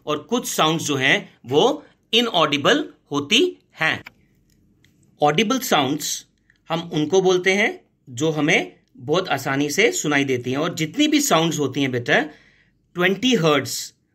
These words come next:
और, अ, ट्वेंटी थाउजेंड हर्ट्ज की जो उनके बीच की आवाज होती है, वो सारी की सारी ऑडिबल होती है। किसको बोला? ह्यूमन बीइंग्स को। और याद रखिए बेटा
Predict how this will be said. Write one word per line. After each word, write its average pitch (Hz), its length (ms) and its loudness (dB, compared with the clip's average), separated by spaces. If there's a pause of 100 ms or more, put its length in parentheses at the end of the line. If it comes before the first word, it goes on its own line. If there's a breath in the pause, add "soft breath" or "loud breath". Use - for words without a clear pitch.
(220)
और, 185 400 0 (340 soft breath)
अ, 151 60 -2
ट्वेंटी 202 460 0
थाउजेंड 175 400 0
हर्ट्ज 139 300 -2
की 156 300 -4 (420 soft breath)
जो 151 120 -2
उनके 165 280 0
बीच 170 280 -2
की 202 120 0
आवाज 143 320 0
होती 131 300 -4
है, 139 340 0 (100)
वो 139 140 -6
सारी 143 300 -2
की 147 100 -4
सारी 135 300 0
ऑडिबल 123 460 -2
होती 107 300 -6
है। 95 220 -10 (360 soft breath)
किसको 175 280 2
बोला? 220 220 2
ह्यूमन 143 580 -4
बीइंग्स 110 320 -8
को। - 360 -16 (600 soft breath)
और 202 420 2
याद 156 340 0
रखिए 190 220 -2
बेटा 185 380 0